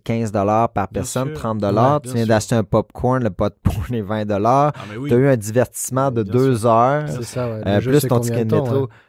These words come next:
Speaker 1: Un jeu, man, tu peux avoir cent cinquante heures sur quatre-vingt-neuf dollars
Speaker 2: Ouais, ouais, ouais.
Speaker 1: canadiens. Tu sais, c'est quand
Speaker 2: Mais je
Speaker 1: même,
Speaker 2: pense que
Speaker 1: euh,
Speaker 2: mentalement, c'est ce qui fait, euh, ce truc. C'est que t'as quand même
Speaker 3: Oui,
Speaker 2: l'impression
Speaker 3: bien
Speaker 2: d'avoir
Speaker 3: sûr, ouais.
Speaker 2: lâché un gros billet d'un coup.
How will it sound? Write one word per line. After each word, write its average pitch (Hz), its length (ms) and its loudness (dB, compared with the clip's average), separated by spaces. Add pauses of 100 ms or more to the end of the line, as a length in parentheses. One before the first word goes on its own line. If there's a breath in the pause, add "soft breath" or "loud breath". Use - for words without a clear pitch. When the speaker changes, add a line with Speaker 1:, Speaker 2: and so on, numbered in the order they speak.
(400 soft breath)
Speaker 1:
Un - 40 -12
jeu, 113 220 2
man, 127 200 0
tu 123 100 -12
peux - 80 0
avoir 113 220 0
cent 135 160 0
cinquante 117 380 0
heures 131 160 2
sur 113 120 -6
quatre-vingt-neuf 104 720 -2
dollars 107 320 4
Speaker 2:
Ouais, - 80 -4
ouais, 98 60 4
ouais. 95 120 0
Speaker 1:
canadiens. 117 360 2
Tu - 120 -8
sais, 104 160 -6
c'est 98 220 -2
quand 98 140 0
Speaker 2:
Mais 98 60 2
je 107 60 -2
Speaker 1:
même, 120 100 2
Speaker 2:
pense 214 100 0
que 202 60 2
Speaker 1:
euh, 165 40 2
Speaker 2:
mentalement, 123 440 -2
c'est - 120 -14
ce 123 80 -16
qui - 120 -20
fait, 127 280 -4
euh, 104 120 -6
ce - 120 -14
truc. - 300 -14
C'est - 160 -20
que - 60 -20
t'as 107 100 -10
quand - 160 -4
même 156 180 0
Speaker 3:
Oui, 139 60 6
Speaker 2:
l'impression 123 300 2
Speaker 3:
bien 113 80 4
Speaker 2:
d'avoir 117 220 4
Speaker 3:
sûr, 101 60 0
ouais. 120 60 2
Speaker 2:
lâché 120 260 -4
un 110 220 -4
gros 110 260 -6
billet 131 300 -4
d'un 123 220 -4
coup. 175 280 -8